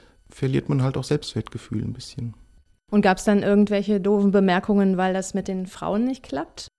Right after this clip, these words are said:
Speaker 1: Einmal hat ein Mitspieler im Fußball gesagt, „Was ist mit dir? Klappt's eigentlich nicht oder was?“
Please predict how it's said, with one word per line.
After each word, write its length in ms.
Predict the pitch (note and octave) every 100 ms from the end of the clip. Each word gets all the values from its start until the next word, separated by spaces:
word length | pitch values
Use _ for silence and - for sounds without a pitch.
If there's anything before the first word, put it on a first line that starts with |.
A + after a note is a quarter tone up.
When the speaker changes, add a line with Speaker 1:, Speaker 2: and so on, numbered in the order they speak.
| _ _ _ _
Speaker 1:
Einmal 440 | - C#3+ D#3+ D#3+ C3+
hat 300 | C#3+ - -
ein 240 | C3 B2
Mitspieler 480 | B2+ - - F3+ F3+
im 120 | D#3+
Fußball 480 | - F3 - E3+ D#3+
gesagt, 800 | D#3+ - D3+ D#3 D#3 - - - _ - _ _
„Was 140 | - F#2+
ist 140 | G#2
mit 180 | A2+ -
dir? 240 | G#2+ C3+
Klappt's 480 | G#2+ - B2+ - -
eigentlich 560 | D3 D#3 D#3+ C#3+ D3 -
nicht 300 | D3+ D3 -
oder 260 | C#3 D3
was?“ 380 | C#3+ E3 - -